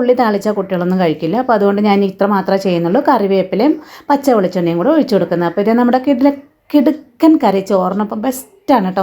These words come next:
മാങ്ങയൊക്കെ ചേർത്തിട്ടുള്ള, മുരിങ്ങക്കയും ചേർത്തിട്ടുള്ള ചെമ്മീൻ കറി. അപ്പോൾ എൻ്റെ വീഡിയോ ഇഷ്ടമായിട്ടുണ്ടെന്നുണ്ടെങ്കിൽ സപ്പോർട്ട് ചെയ്യാൻ മറക്കരുത്. സബ്സ്ക്രൈബ് ചെയ്യാത്തവരുണ്ടെന്നുണ്ടെങ്കിൽ ഒന്ന് സബ്സ്ക്രൈബ് ചെയ്തേക്കണേ.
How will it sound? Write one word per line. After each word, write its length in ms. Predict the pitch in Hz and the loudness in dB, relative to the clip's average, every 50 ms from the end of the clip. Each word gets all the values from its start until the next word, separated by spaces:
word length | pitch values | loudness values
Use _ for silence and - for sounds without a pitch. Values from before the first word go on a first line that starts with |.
| 190 | 0
മാങ്ങയൊക്കെ 400 | 185 185 185 180 185 196 190 202 202 202 | 0 0 0 0 0 -2 -2 -2 -2 0
ചേർത്തിട്ടുള്ള, 420 | 208 196 196 196 202 - 202 226 277 277 | 0 0 0 -2 -4 -4 -2 2 4 4
മുരിങ്ങക്കയും 480 | 269 - 202 196 202 196 - 208 202 202 | 4 4 2 0 -2 -2 -2 0 2 2
ചേർത്തിട്ടുള്ള 380 | 208 202 196 196 202 196 220 269 - - - - - - - _ - - | 2 2 2 0 -2 -2 -2 -2 -2 -4 -10 -20 -20 -20 -20 _ 0 2
ചെമ്മീൻ 420 | 349 339 320 330 311 285 262 226 196 | 4 6 6 6 6 4 4 4 4
കറി. 140 | 190 170 160 - 165 | 2 2 0 0 -2
അപ്പോൾ 140 | 160 - 175 | -4 -4 -4
എൻ്റെ 140 | 175 180 196 196 | -2 -2 0 2
വീഡിയോ 240 | 208 214 214 220 226 233 247 | 2 2 4 4 4 4 4
ഇഷ്ടമായിട്ടുണ്ടെന്നുണ്ടെങ്കിൽ 960 | 247 - - - 302 277 262 262 262 269 247 254 254 254 240 247 247 262 254 262 | 2 -2 -4 0 2 4 4 4 2 0 0 0 0 0 0 0 0 0 0 0
സപ്പോർട്ട് 340 | 214 196 - - 190 185 185 | -2 -2 -2 -4 -6 -4 -2
ചെയ്യാൻ 160 | 196 196 214 214 214 | -2 0 0 0 0
മറക്കരുത്. 400 | 208 202 208 214 208 208 214 269 277 277 - - - - - - - | 0 -2 0 -2 -2 0 0 0 0 -2 -6 -18 -20 -20 -16 -8 -4
സബ്സ്ക്രൈബ് 500 | 214 165 151 - - - 185 170 175 175 202 | -4 -4 -4 -6 -8 -4 -2 0 2 2 4
ചെയ്യാത്തവരുണ്ടെന്നുണ്ടെങ്കിൽ 960 | 208 208 208 208 214 214 214 226 220 214 226 233 233 226 240 240 247 254 302 311 - - 339 | 4 4 4 2 2 2 2 2 2 2 2 2 2 2 2 2 2 2 2 0 2 2 4
ഒന്ന് 200 | 349 339 339 302 - | 6 6 6 6 4
സബ്സ്ക്രൈബ് 460 | - 180 - - - 196 196 202 190 196 | 2 -2 -4 -6 -6 -4 -2 0 0 0
ചെയ്തേക്കണേ. 440 | 196 190 196 196 196 - 214 226 | 0 0 0 -2 -2 -2 0 0